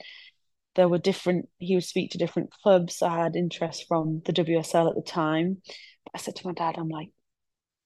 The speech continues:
"The only place I wanna be is Leicester, 'cause it means something to me. It's my home. I, I value the fact that I was there for, from eight to fourteen.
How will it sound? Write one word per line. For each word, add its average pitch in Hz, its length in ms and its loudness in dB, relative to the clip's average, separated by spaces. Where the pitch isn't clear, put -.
"The 202 80 0
only 190 180 2
place - 600 -4
I 175 60 -2
wanna 165 180 0
be 170 160 0
is 165 140 -4
Leicester, - 440 -2
'cause - 100 -12
it 190 100 -2
means 220 280 2
something 160 260 0
to - 140 -6
me. 151 200 -8
It's - 140 -16
my 160 100 -4
home. 175 400 2
I, 143 320 -8
I 165 120 -4
value 160 560 2
the 175 80 -6
fact - 220 0
that 165 100 2
I 156 100 4
was 156 180 0
there 156 300 2
for, 156 240 -2
from 175 160 -2
eight 175 260 2
to 170 80 -6
fourteen. 160 800 0